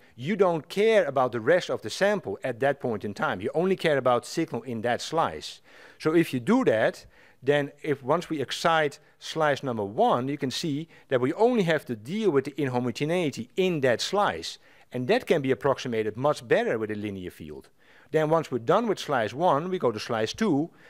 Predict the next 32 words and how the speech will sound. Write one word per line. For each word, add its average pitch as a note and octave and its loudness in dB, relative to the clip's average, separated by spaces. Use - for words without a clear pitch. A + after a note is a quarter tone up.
There F3 6
we F#3 4
can D3+ 0
again D3+ -2
approximate D#3 0
the A#2+ -4
homogeneity, B2+ -2
inhomogeneity C#3 0
much A#2 0
better C3 2
with C3 0
a - 0
linear B2+ 0
field, A2 -4
et C3+ 2
cetera, A2 0
et G#2+ -4
cetera. G#2+ 0
And A#2+ -4
so D3+ 2
you C#3 4
can B2 0
see A3+ 0
that B2+ 2
by A#2+ 2
breaking D3+ 2
it C3+ 4
up D3+ 2
on B2+ -4
a A#2 -2
slice-by-slice A2 -2
basis, C#3+ -2